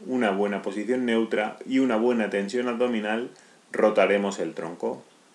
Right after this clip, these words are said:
Nuestras caderas permanecen fijas sin haber movimiento. Tendremos cuidado de no sobrecargar la musculatura cervical. Para eso podremos preactivar la zona interescapular baja. Muy bien,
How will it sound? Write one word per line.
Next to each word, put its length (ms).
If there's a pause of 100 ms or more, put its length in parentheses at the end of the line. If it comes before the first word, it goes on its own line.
(320)
Nuestras 420
caderas 520
permanecen 640
fijas 440
sin 200
haber 220
movimiento. 680 (360)
Tendremos 440
cuidado 500
de 120
no 160
sobrecargar 720
la 120
musculatura 640
cervical. 580 (380)
Para 240
eso 260
podremos 460
preactivar 680
la 180
zona 560
interescapular 880
baja. 440 (1080)
Muy 200
bien, 420